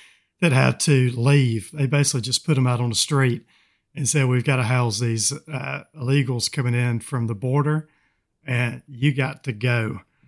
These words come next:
So it was, it's interesting now that we get to take on a lot of people in Chicago and New York, and they have a sort of different opinion now about the illegal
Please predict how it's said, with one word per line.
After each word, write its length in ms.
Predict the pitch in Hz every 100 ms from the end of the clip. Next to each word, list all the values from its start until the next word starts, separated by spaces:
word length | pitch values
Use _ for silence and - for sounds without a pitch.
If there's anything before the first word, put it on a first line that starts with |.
| _ _ _
So 220 | - 143
it 60 | 156
was, 260 | 151 - -
it's 260 | 156 -
interesting 640 | 165 180 160 131 - 127 120
now 200 | 120 117
that 100 | 151
we 80 |
get 100 | 120 -
to 60 |
take 340 | - 143 143 139
on 120 | 113
a 40 |
lot 160 | 113 117
of 80 | -
people 220 | 123 123
in 60 |
Chicago 500 | 113 - 131 120 117
and 100 | 113
New 60 | 110
York, 580 | 107 135 135 113 - -
and 300 | 120 123 123 _ _ _ _ -
they 60 |
have 200 | 156 175
a 60 | 151
sort 600 | - - - - 190 202
of 140 | 190 131
different 320 | 156 165 131
opinion 500 | - - 196 160 135
now 380 | 123 120 120 120
about 460 | 107 123 135 -
the 300 | 123 120 120
illegal 680 | 143 123 135 139 127 117